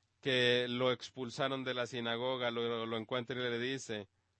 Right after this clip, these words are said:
"¿Crees tú en el Hijo del Hombre?", dice en el versículo treinta y cinco. Esa es la pregunta, ¿creer o no creer? Esa es la pregunta. Él le preguntó, "¿Quién es, Señor, para que yo crea en él?". Jesús le dijo,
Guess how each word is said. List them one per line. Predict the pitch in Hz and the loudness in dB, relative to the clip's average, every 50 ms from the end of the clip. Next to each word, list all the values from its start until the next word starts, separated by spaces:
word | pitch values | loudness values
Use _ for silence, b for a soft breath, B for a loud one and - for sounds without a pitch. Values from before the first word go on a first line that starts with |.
| _ _ _ _ _ _ _ _ _ _ _ _ _ _ _ _ _ _ _ _ _ _ _ _ _ _ _ _ _ - | _ _ _ _ _ _ _ _ _ _ _ _ _ _ _ _ _ _ _ _ _ _ _ _ _ _ _ _ _ -4
"¿Crees | 139 143 151 160 175 190 196 196 175 - - - _ | 0 4 6 6 8 8 6 4 2 -2 -8 -8 _
tú | 165 170 190 202 175 | 0 2 4 4 4
en | 151 135 | 4 4
el | 131 127 | 2 0
Hijo | 143 135 - 151 143 | -2 -2 -2 0 0
del | 135 131 123 | 2 2 4
Hombre?", | 131 135 143 147 151 156 151 | 4 4 6 8 8 8 10
dice | 139 127 120 - 131 | 8 8 6 4 4
en | 120 | 2
el | 117 110 | 4 4
versículo | 107 113 107 - - 117 - 120 113 113 104 | 2 2 2 2 -2 0 4 6 6 6 6
treinta | - 110 110 110 104 - 107 107 | 6 4 2 2 2 0 -2 -2
y | 104 98 | -2 -4
cinco. | - - 131 131 120 - 107 107 113 | -6 -8 -8 -8 -6 -6 -2 2 4
Esa | 127 139 160 185 | 6 6 6 6
es | 175 180 | 6 8
la | 190 180 170 147 | 8 8 8 8
pregunta, | - _ - 143 139 127 123 156 202 233 - - 117 104 | 6 _ 8 10 10 10 8 6 6 4 4 2 2 2
¿creer | - - 104 98 98 104 143 180 190 165 | 2 0 -2 0 4 6 8 10 10 10
o | 139 | 8
no | 131 131 120 | 6 4 2
creer? | - 127 113 107 101 101 101 | 2 0 0 2 2 0 0
Esa | 101 95 - 110 | -4 -6 -6 -6
es | 101 | -4
la | 98 92 87 | -4 -6 -4
pregunta. | 90 - 95 90 87 90 92 95 98 95 - - 87 85 b b b b b b b b b b b b b | -4 -4 -4 -4 -4 -4 -6 -6 -6 -6 -6 -8 -8 -8 b b b b b b b b b b b b b
Él | - 113 123 131 131 | 2 2 2 4 2
le | 135 113 | 0 0
preguntó, | - 117 117 110 104 110 107 101 - 131 135 139 123 101 - _ _ _ _ _ _ _ _ _ _ _ _ _ _ _ _ _ _ _ _ _ _ _ _ _ _ _ _ _ _ _ _ _ _ - | 0 0 0 0 2 0 -2 -2 -2 0 0 0 0 -2 -6 _ _ _ _ _ _ _ _ _ _ _ _ _ _ _ _ _ _ _ _ _ _ _ _ _ _ _ _ _ _ _ _ _ _ -6
"¿Quién | 110 117 123 135 139 139 | -2 0 0 2 2 4
es, | 147 165 170 156 | 4 2 2 0
Señor, | - 143 135 127 127 131 131 127 - | 0 0 0 2 2 2 2 0 0
para | - 123 117 110 | 0 0 0 0
que | - - 123 | -2 -2 -2
yo | 120 120 110 | -2 -2 -2
crea | - 123 113 110 110 | -2 -2 0 0 2
en | 107 117 | 0 0
él?". | 131 139 131 117 - | 0 0 0 -2 -2
Jesús | - 120 107 135 131 123 | -4 -4 -4 -4 -6 -4
le | 127 127 123 | -4 -4 -4
dijo, | 127 117 - - 113 104 95 | -4 -6 -4 -4 -4 -4 -4